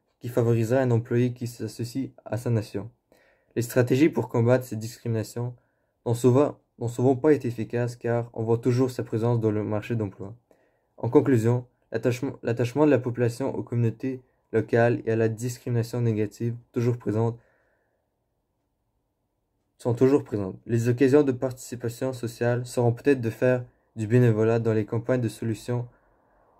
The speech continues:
pour les relations entre les minorités et la majorité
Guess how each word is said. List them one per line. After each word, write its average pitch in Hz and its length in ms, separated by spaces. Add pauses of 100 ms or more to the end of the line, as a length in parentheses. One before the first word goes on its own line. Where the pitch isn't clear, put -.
(800)
pour 123 180
les 117 120
relations 117 520
entre 117 140
les 117 100
minorités 117 540
et 123 60
la 123 120
majorité 110 560